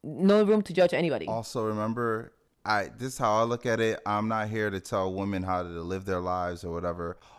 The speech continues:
Speaker 2: All I'm saying is, I agree, but I disagree. What I will say is, women's vagina should not be a prize, but it should definitely be something that's valued.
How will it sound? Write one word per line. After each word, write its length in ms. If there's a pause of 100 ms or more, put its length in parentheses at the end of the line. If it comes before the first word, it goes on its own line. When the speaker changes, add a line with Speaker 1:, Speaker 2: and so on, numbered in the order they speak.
(120)
Speaker 2:
All 200
I'm 120
saying 380
is, 320 (340)
I 120
agree, 340
but 140
I 120
disagree. 640
What 240
I 60
will 160
say 300
is, 400 (300)
women's 540
vagina 580
should 200
not 220
be 120
a 60
prize, 600
but 140
it 100
should 300
definitely 380
be 120
something 320
that's 220
valued. 560